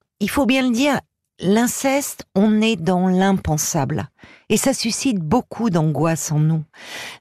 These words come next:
Quand on sait la, la place de l'enfant, notre désir de protéger, euh, les enfants.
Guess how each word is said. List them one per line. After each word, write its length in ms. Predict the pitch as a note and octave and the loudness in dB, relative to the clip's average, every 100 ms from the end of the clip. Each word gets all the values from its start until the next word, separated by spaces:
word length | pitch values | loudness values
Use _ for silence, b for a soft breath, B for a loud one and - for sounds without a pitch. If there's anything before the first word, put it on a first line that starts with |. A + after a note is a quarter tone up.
| B | B
Quand 260 | - F3+ - | -6 -4 -2
on 180 | G3 F3 | -2 -2
sait 260 | - A#3+ G#3+ | -2 -2 0
la, 240 | F#3 E3+ | 0 0
la 160 | F3+ E3+ | -2 -2
place 640 | - A3+ G#3 G3+ - - | 0 0 0 -2 -6 -6
de 280 | D#3 F3 G3+ | -6 0 0
l'enfant, 600 | F#3+ F#3+ - - C#4+ A#3+ | 2 -2 -4 -2 0 2
notre 400 | F#3 D#3+ - F3+ | 0 -2 -6 -6
désir 680 | D#3 G#3+ F3 D#3+ A#3 A#3 C#3+ | 0 0 0 -2 0 0 0
de 160 | F3+ | -2
protéger, 1080 | F3 - G3 A#3 - A#3 G#3 A3 C#4 B3+ F3+ | -2 -2 0 0 0 -2 -2 -2 0 0 2
euh, 120 | D#3+ | 2
les 280 | F3 F3+ D#3 | 2 2 2
enfants. 460 | G#3 G#3 - C#4 | -2 -2 -2 -2